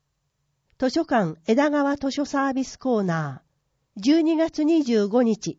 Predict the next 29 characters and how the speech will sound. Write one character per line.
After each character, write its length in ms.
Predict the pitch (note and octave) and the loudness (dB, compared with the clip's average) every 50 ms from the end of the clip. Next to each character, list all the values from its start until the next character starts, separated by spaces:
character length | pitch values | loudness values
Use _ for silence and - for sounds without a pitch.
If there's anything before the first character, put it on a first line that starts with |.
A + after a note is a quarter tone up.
| _ _ | _ _
火 160 | - G#3 G#3+ | -2 0 2
曜、 380 | A3 A#3+ A#3+ G3 D#3+ C#3+ - _ _ _ _ _ _ _ _ _ _ | 2 4 4 2 0 0 -4 _ _ _ _ _ _ _ _ _ _
二 180 | A#3 D4+ E4+ D4+ | 2 2 2 2
十 240 | - C#4 A#3+ G#3+ | 2 0 0 0
九 160 | G#3 - C4+ C4 | 0 0 -2 0
日 420 | B3 A3+ G3 - - E3+ E3 - _ _ | 0 0 -2 -2 -6 -8 -8 -8 _ _
土 160 | F3+ A3 A#3+ B3+ | 0 2 2 4
曜 240 | C#4 D4 C#4+ C4+ | 4 2 0 0
か 160 | - - G3 E3+ | -2 -2 -2 -2
ら 200 | D#3 D3+ D3+ - _ _ _ | -2 -4 -6 -10 _ _ _
一 280 | A3+ G#3 - D4 C#4+ | -6 -4 -4 -2 -2
月 280 | D4 D4 D4+ - - B3+ | -2 -2 -2 -4 -4 -2
四 140 | B3 A#3 A#3 | -2 -2 -4
日 320 | - _ - G#3 G3 A3 | -6 _ -6 -6 -6 -6
金 360 | - - - A3+ A#3+ B3 B3 | -6 -4 -2 0 0 0 0
曜。 360 | A#3+ A3+ G3+ F#3 E3 D3+ D#3+ - _ _ _ _ _ _ _ - | 2 2 2 2 0 -2 -4 -10 _ _ _ _ _ _ _ -4
た 140 | C4+ C#4 | -2 0
だ 100 | C4+ B3+ | 0 -2
し、 260 | B3 - - F3+ E3 - _ _ _ F#3 | -4 -4 -6 -8 -8 -8 _ _ _ -6
十 220 | G3 C4 D4 D4+ | -2 0 2 2
二 140 | D4 D4 C#4+ | 2 2 2
月 360 | C#4+ C#4+ D4 - - B3+ B3 | 0 0 -2 -2 -4 -2 -2
二 180 | B3 C4 C#4+ B3 | 0 0 0 0
十 240 | - G#3 G3 F#3+ | 0 -2 -2 -2
五 160 | F#3 F#3+ A3 A3 | -2 0 0 0
日 380 | G3 F#3 - - D#3+ - - _ | 0 -2 -4 -6 -12 -12 -12 _
火 160 | - G3+ A3 | -4 -2 0
曜 240 | B3 B3+ A3 F#3+ F3 | 2 2 2 2 0
は、 180 | E3+ D3 - | -2 -4 -6